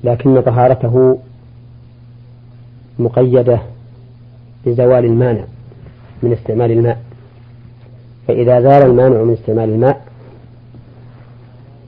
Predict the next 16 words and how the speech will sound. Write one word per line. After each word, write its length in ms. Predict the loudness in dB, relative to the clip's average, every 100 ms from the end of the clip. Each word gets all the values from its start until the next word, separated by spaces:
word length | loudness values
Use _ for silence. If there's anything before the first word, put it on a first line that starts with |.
| -12
فبرئ 340 | -4 0 0 0
المريض 460 | -2 0 2 0 -4 -18 -20 -20 -20 -20 -20 -20 -20 -20 -20 -20 -20 -20 -20 -12 -4
ووجد 340 | -2 0 -2
الماء 340 | -2 -2 -4
من 160 | -6 -4
عدمه، 580 | -4 0 0 0 0 -2 -6 -20 -20 -20 -20 -20 -20 -20 -20 -20 -20 -20 -20 -20 -10
فإنه 600 | -4 -2 -2 0 -2 -2 -6 -18 -6
يجب 340 | -4 -2 -2
عليه 340 | -2 -2 -2 -4 -10 -20 -20 -20 -20 -20 -20 -20 -20 -20 -20 -20 -20 -20 -20 -20 -8
أن 140 | -2 0
يغتسل 500 | 0 -2 -4 -4 -6 -10 -20 -20 -20 -20 -20 -20 -20 -20 -20 -20 -20 -20 -20 -20 -12 -6
إذا 160 | -4
كان 260 | -2 -4 -4
تيممه 540 | -2 0 0 0 -2
عن 140 | -2 -4
جنابه 440 | -2 -2 -2 -4